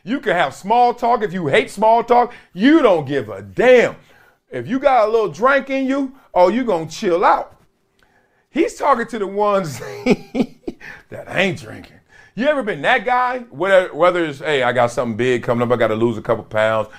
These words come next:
Hey, I'ma chill on the drink." Or you just one of those people that don't drink. Acho doesn't drink. Emmanuel Acho said he doesn't drink. Never seen him drink, so I believe him. Never had a drink. Like, damn,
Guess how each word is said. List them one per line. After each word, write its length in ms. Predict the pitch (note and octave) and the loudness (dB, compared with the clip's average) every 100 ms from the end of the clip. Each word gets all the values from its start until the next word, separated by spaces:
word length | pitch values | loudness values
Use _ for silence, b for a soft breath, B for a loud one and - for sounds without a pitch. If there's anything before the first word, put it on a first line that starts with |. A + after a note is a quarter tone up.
| B | B
Hey, 160 | - A#2 | -2 0
I'ma 180 | A#2 A2 | 0 -2
chill 360 | - C3 A#2 | -8 -4 -2
on 100 | A2+ | -2
the 80 | A2 | -6
drink." 280 | G2 A#2 C#3 | -10 -10 -4
Or 240 | - B3+ C#4 | 4 6 6
you 140 | A3 | 0
just 220 | G3+ A3 | -8 -8
one 180 | E3+ F#3+ | -6 -4
of 60 | G#3+ | 0
those 160 | G#3+ | 0
people 180 | G#3 G#3+ | 0 0
that 140 | G#3 G#3 | 2 4
don't 200 | G#3+ F#3 | 2 0
drink. 260 | B3+ A3 b b - | -4 -6 b b -6
Acho 420 | D#3 A#3 - D#3 | -2 0 -2 -4
doesn't 240 | B2+ A2+ G#2 | -6 -10 -10
drink. 220 | A#2 D3+ | -12 -8
Emmanuel 320 | A#2+ C3 B2 | -4 -2 0
Acho 340 | A2 F3 - | 2 0 -2
said 140 | G#2+ G#2 | -10 -10
he 80 | G2+ | -10
doesn't 200 | G#2 G2+ | -12 -8
drink. 200 | C#3 - B - | -8 -8 B -4
Never 200 | C#3 C#3 | 0 0
seen 220 | D3 G#3+ | 0 -2
him 80 | F3 | -2
drink, 240 | B2+ C#3 | -4 -6
so 100 | - B2 | -2 0
I 40 | |
believe 260 | D#3 A3 B3+ | 2 0 -2
him. 100 | G2+ B B B B _ | -6 B B B B _
Never 320 | A2 E3+ C4+ A#3 | -6 2 2 2
had 140 | D#3+ | 0
a 40 | |
drink. 300 | B2+ C3 G#2+ | -4 -12 -14
Like, 200 | G#2+ G#2+ | -16 -12
damn, 280 | - B3 C#4 | -6 -4 -4